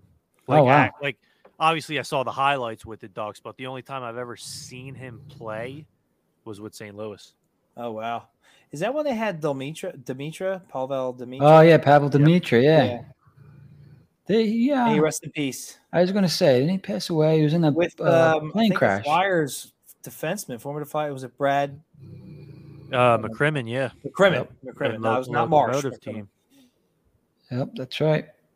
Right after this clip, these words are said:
Speaker 1: That was a lo-, that was Locomotive?
Speaker 2: I believe so, right?
Speaker 1: Oh, wow.
Speaker 2: Over in the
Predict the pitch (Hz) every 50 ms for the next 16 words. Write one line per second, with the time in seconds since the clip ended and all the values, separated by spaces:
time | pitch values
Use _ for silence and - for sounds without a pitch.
0 | _ _ _ _ _ _ _ _ _ - - 160 190 202 185 190 202 202 214 226
1 | 190 190 190 196 196 180 - 208 208 196 202 190 185 202 226 285 320 - - -
2 | - - - - _ _ - 185 - 107 110 107 123 151 156 - - 113 110 107
3 | 107 123 160 180 - _ _ _ _ _ _ _ _ - - 147 160 135 110 120
4 | 147 147 113 90 - _ _ - 113 110 110 107 107 107